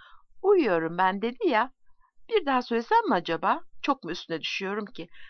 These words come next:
Aman, ne olacak şimdi? Buraya kadar gelmişiz de.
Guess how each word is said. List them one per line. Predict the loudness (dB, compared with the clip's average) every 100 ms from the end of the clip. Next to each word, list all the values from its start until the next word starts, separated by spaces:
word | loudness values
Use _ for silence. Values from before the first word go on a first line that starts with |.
| _
Aman, | -8 -8 -8 -12 -10 -8 -8 -2
ne | 2
olacak | 2 0 -4 -4
şimdi? | -10 -10 -12 -14 _ -6
Buraya | 0 2 0
kadar | 0 2 2
gelmişiz | 2 2 2 0 -6 -6 -6
de. | -10